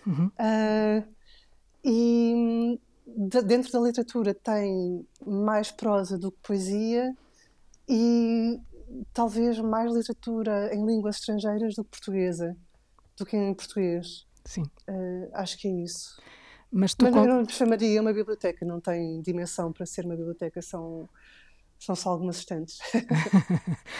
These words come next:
Speaker 1: O, o Borges tinha uma mais pequenina, não era? Ainda, ainda, e chamava-lhe biblioteca. Ahm, eh, tu convidaste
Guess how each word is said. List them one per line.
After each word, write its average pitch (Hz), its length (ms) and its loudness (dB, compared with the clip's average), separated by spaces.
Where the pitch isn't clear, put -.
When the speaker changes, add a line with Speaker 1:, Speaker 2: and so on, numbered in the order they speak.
Speaker 1:
O, 196 260 0
o - 20 6
Borges 180 400 4
tinha 190 260 4
uma 185 140 6
mais 180 220 2
pequenina, 180 420 2
não 151 80 -2
era? 147 160 -4
Ainda, 156 440 -4
ainda, 147 440 -4
e 156 80 -4
chamava-lhe 156 420 -4
biblioteca. 156 560 -6
Ahm, 185 600 6
eh, 190 340 2
tu 247 160 0
convidaste 220 880 4